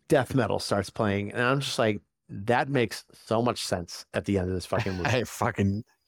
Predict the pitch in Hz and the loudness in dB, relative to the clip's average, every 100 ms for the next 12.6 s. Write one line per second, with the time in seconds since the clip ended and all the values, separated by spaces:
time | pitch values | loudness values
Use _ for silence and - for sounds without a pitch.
0 | - 135 139 143 143 143 135 - 101 98 | 0 2 4 4 4 4 2 2 2 2
1 | - 98 95 104 110 101 107 107 85 87 | 0 2 2 0 0 0 2 2 4 4
2 | 69 - 87 101 113 104 101 87 90 87 | 2 0 -4 -4 -2 -2 0 2 2 2
3 | 85 - 143 - _ _ _ - 131 147 | 0 -4 -8 -8 _ _ _ 0 4 4
4 | 117 - 147 117 - 107 90 80 - 85 | 4 2 2 0 0 -2 0 -4 -4 -6
5 | 85 90 - 156 165 - - - - - | -4 -4 -4 -2 0 2 0 -2 -4 -6
6 | - - - - 123 - 151 135 113 123 | -8 -4 -4 -2 -2 0 4 4 4 4
7 | 110 110 - - 175 147 151 160 147 143 | 4 2 -2 2 4 6 6 4 4 4
8 | 156 139 139 147 131 117 110 - - 170 | 4 2 2 2 2 2 2 -2 -2 0
9 | 104 - 151 147 - 110 92 - - _ | 0 0 2 2 4 2 2 -2 -10 _
10 | - - 110 117 147 117 104 110 87 101 | -8 -2 4 4 6 4 4 2 2 0
11 | 92 - 110 87 87 98 95 82 80 82 | 0 0 2 2 2 4 4 2 0 -2
12 | 87 85 82 90 85 92 | -2 -4 -4 -8 -10 -10